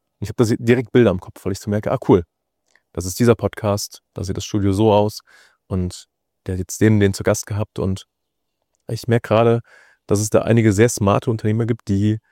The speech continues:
das vor allem nutzen, ich sag jetzt mal so in der Online-Marketing und, und Unternehmens-, äh, Bubble, Business-Bubble in Deutschland, um sich halt, ähm, da zu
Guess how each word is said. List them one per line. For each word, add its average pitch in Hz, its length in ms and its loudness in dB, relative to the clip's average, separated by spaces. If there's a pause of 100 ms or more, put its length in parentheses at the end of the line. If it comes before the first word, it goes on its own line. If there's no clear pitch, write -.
(140)
das - 140 -16
vor - 120 -2
allem 101 180 0
nutzen, 127 500 -4
ich - 80 -12
sag 95 100 -6
jetzt - 160 -10
mal 98 80 -4
so 92 80 -2
in 92 80 -4
der 92 160 -2 (400)
Online-Marketing 104 880 0
und, 92 300 -6
und 90 320 -8
Unternehmens-, 101 800 -2
äh, 101 160 -4 (180)
Bubble, 104 280 4
Business-Bubble 101 540 0
in 104 120 -2
Deutschland, 104 440 2 (420)
um 107 120 0
sich 104 220 0
halt, 95 360 0 (440)
ähm, 92 480 -2 (880)
da 98 540 0 (1400)
zu 98 440 -6